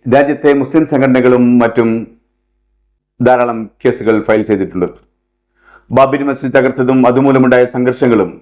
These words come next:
നമ്മുടെ രാജ്യത്തെ സമാധാന അന്തരീക്ഷത്തെ തകർക്കുക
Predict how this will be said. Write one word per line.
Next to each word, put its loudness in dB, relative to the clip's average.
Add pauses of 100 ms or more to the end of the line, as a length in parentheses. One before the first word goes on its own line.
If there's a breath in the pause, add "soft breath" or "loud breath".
നമ്മുടെ 2
രാജ്യത്തെ 0
സമാധാന -2
അന്തരീക്ഷത്തെ 0
തകർക്കുക 2